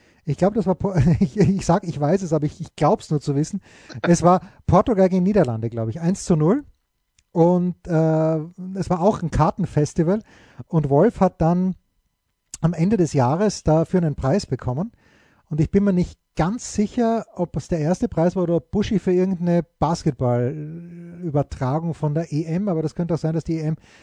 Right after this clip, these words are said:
es ist wurscht. Jedenfalls, naja,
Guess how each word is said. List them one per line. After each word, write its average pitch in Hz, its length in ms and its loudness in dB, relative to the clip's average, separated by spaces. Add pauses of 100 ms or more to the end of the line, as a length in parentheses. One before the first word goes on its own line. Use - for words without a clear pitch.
(120)
es 180 180 4
ist 151 140 0
wurscht. 110 280 -6 (580)
Jedenfalls, 170 800 2
naja, 139 320 0